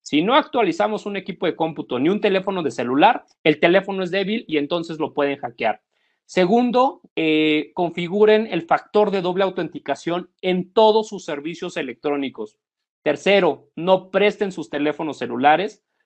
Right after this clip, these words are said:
no presten sus equipos de cómputo, ni sus cuentas, ni sus servicios en línea de correo electrónico o redes sociales por absolutamente,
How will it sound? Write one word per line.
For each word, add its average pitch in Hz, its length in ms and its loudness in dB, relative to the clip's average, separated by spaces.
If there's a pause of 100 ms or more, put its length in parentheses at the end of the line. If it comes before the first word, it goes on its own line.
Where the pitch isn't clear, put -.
(140)
no 151 360 0
presten 220 520 2
sus 170 220 -8
equipos 160 420 -6
de 131 160 -8
cómputo, 165 720 -2 (140)
ni 165 160 0
sus - 240 -10
cuentas, 208 600 2
ni 180 160 -2
sus 165 200 -10
servicios 190 680 0
en 156 160 0
línea 180 320 0
de 170 160 -2
correo 147 260 0
electrónico 175 760 -4
o 143 100 2
redes 175 240 0
sociales 160 500 -2 (180)
por 160 180 4
absolutamente, 185 1200 -2